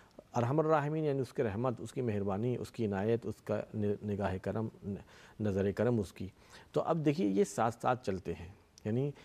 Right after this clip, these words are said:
اللہ کی رحمت کو بھی ہم مد نظر رکھیں اپنی زندگی میں ہر وقت، اور اللہ کے جلال، اس کی عظمت کو،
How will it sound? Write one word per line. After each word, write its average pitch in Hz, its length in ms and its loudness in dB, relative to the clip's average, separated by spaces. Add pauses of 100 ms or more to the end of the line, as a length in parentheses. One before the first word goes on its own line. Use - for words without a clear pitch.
(160)
اللہ 113 500 2
کی 113 180 -2
رحمت 104 420 -2
کو 143 120 4
بھی 139 180 0
ہم 139 140 0
مد 131 220 0
نظر 131 320 2
رکھیں 127 260 -4
اپنی 131 220 -4
زندگی 123 420 0
میں 123 140 -2
ہر 117 280 0
وقت، - 340 -4 (680)
اور 123 220 4
اللہ 127 460 2
کے 135 160 4
جلال، 117 480 4
اس - 160 -12
کی 117 120 -2
عظمت 110 360 0
کو، - 180 -4